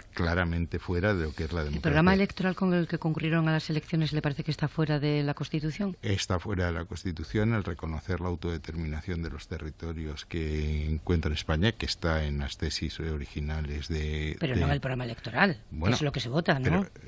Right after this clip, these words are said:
Speaker 1: el programa electoral... Eh, es que si, eh, discutimos por programas electorales, pongamos encima de la mesa solo el programa electoral del Partido Popular,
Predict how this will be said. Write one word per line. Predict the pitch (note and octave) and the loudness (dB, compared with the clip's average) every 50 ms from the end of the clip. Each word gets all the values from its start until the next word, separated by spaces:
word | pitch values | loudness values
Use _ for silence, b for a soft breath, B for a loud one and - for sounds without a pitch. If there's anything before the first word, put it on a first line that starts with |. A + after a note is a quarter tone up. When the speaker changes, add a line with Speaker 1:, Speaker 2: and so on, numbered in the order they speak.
| - - | -12 -4
Speaker 1:
el | A#2 A2+ F2 | 0 0 0
programa | - - D#2 D#2+ D#2 D#2+ D#2 F2+ | 2 2 -2 0 0 0 2 2
electoral... | F2+ F2+ F2+ - - G2 F#2 F#2 E2+ - - - - | 2 2 2 0 0 -2 -2 -2 -2 -4 -8 -10 -10
Eh, | - F#2 - - | -8 -8 -8 -6
es | - F#2 - | -6 -6 -2
que | - B2 - - F#2+ F#2 | -2 -2 -2 -2 -4 -6
si, | - - G2+ F#2 - | -2 -2 -2 -2 -4
eh, | - E2+ F2 - | -6 -10 -10 -8
discutimos | G2 F#2 F#2 F#2 - - G2 E2 - C3 C#3+ B2+ A2+ | -6 -4 -4 -4 -2 -4 -4 -2 0 0 0 0 -2
por | - - - G2+ E2+ | -2 -2 -2 -2 -2
programas | - F#2 G2+ G2+ G#2 G#2+ G2+ F2 | -2 -2 -2 0 0 0 -2 -2
electorales, | G2+ F#2+ G2 F2 - G2 F#2+ G#2 A#2 A2+ G#2 | -2 -4 -4 -4 -4 -4 -4 -2 -2 -4 -4
pongamos | - - F#2 F2 F#2 F2+ F2+ E2 | -4 -4 -4 -2 -2 -2 -4 -4
encima | E2+ F2+ D#2 - G2 E2+ E2 E2 | -4 -6 -6 -6 -6 -6 -4 -4
de | E2 E2 | -4 -4
la | D#2+ E2 | -4 -4
mesa | F2+ D#2+ - G2+ | -4 -4 -4 -6
solo | E2 - - G2 F2 F2 E2+ | -6 -4 -2 -2 -2 0 -2
el | D#2+ | -4
programa | - - - D2+ D2+ D#2+ D#2 D#2 D#2 D#2 | -4 -6 -8 -8 -6 -6 -6 -6 -6 -8
electoral | D2 C#2+ D2+ - - - D#2 D2+ D2 C#2+ | -8 -10 -12 -14 -12 -12 -10 -10 -10 -10
del | C#2 D2 - | -10 -12 -12
Partido | - - D2+ D2 - D#2 D#2 | -12 -12 -12 -10 -10 -10 -10
Popular, | C#2+ D#2 D2 - - G2+ G#2 F2+ - | -10 -10 -10 -8 -4 -2 -2 -2 -2